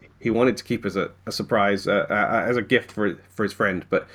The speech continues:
uh, it's been re-gifted to us now, and, uh, I think we're really lucky as a Magic community to have that. Um,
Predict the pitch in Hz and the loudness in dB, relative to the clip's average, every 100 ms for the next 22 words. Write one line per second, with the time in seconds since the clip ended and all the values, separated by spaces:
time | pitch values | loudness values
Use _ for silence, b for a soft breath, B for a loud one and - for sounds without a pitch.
0 | B B - 101 107 117 135 117 123 104 | B B 0 2 2 2 4 4 2 2
1 | 113 - 90 87 - 95 95 - 98 90 | 0 0 -6 -6 -6 -2 -2 -2 -2 -2
2 | - - 98 92 92 - - - 104 117 | -4 -4 -4 -2 -6 -8 -4 -2 -2 -2
3 | 113 107 107 98 101 95 101 92 92 98 | 0 2 0 2 0 -2 -4 -4 -2 -2
4 | 95 - 95 92 85 87 90 90 92 87 | -4 -6 -6 -6 -10 -8 -6 -4 -4 -4
5 | - b b b b 113 104 101 95 - | -10 b b b b 4 4 4 2 -4